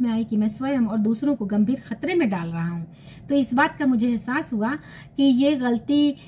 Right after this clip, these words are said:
मेरी भी जान जोखिम में डाल सकती है, दूसरे की भी। मैं पुलिस के प्रति कृतज्ञ हूँ क्योंकि यदि मैं तेज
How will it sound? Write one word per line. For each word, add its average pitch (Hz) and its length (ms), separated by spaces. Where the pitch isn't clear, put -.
मेरी 240 380
भी 339 120
जान 320 320
जोखिम 311 400
में 311 180
डाल 302 200
सकती 311 360
है, 320 160
दूसरे 208 440
की 269 160
भी। 254 220
मैं 339 140
पुलिस 440 340
के 403 100
प्रति 277 300
कृतज्ञ 226 480
हूँ 214 160
क्योंकि 208 400
यदि 190 180
मैं 202 140
तेज 302 280